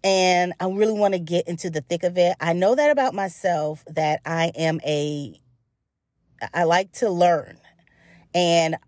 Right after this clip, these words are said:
what I also know about myself is that I go deep and I dig deep into things. So either I know a whole lot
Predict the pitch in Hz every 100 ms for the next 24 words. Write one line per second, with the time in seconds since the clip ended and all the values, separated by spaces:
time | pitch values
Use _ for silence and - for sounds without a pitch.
0 | _ - 180 170 175 277 370 302 170 151
1 | - 143 135 131 139 - 165 147 147 143
2 | - _ _ _ _ _ _ _ _ _
3 | _ _ - 170 220 277 226 143 202 175
4 | - - 165 165 165 202 175 165 185 -
5 | 165 156 127 131 123 - - - _ _
6 | _ _ - - _ _ - - 294 262
7 | 214 196 190 208 240 214 170 175 165 -
8 | - 202 208 233 220 180 185 175 -